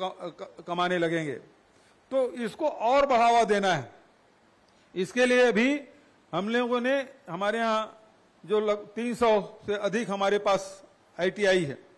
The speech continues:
तो उसको अब आधुनिक तरीके से जो देश और दुनिया में नए नए टेक्नोलॉजी आ गया है, उसको भी, अ, ट्रेनिंग देना है, उसके भी ट्रेड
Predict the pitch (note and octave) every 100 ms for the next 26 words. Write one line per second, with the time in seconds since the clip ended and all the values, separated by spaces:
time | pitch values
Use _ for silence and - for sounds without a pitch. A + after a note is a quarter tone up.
0 | _ _ _ _ _ _ - G#3 A#3 A3
1 | - C#4 C4 A#3 G3+ G#3 G#3+ C4 D4 D4
2 | A#3+ A#3+ B3 A#3 A3+ F#3+ F#3 - - _
3 | D3+ A#3 G#3+ - - _ _ _ _ _
4 | - C3 A3 B3 A3+ F#3 G#3+ A#3 B3 A#3+
5 | A3 A3 D#3+ G3+ B3+ B3+ A#3+ A#3 A#3 A3+
6 | G#3+ G3+ G#3 F#3+ F#3 E3 C3+ B2 - _
7 | _ - F#3 F#3 - C4 A#3 C#4+ D#4 D4+
8 | _ _ _ _ _ _ - F3+ F#3 F#3
9 | A3 A#3 B3+ A3+ A3+ A3 G#3 G3+ A#3+ A#3
10 | - A3+ A#3 G3 F#3